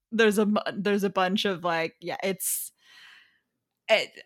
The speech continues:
look up more details, but it's a mafia romance. I would say this is, like,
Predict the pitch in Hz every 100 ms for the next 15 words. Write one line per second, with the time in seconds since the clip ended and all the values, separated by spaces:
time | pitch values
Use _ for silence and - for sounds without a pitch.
0 | - 226 254 269 294 269 247 208 196 202
1 | 190 190 196 - - 214 208 190 175 190
2 | 185 185 185 180 180 - 185 185 185 196
3 | 180 175 190 190 175 196 170 165 165 -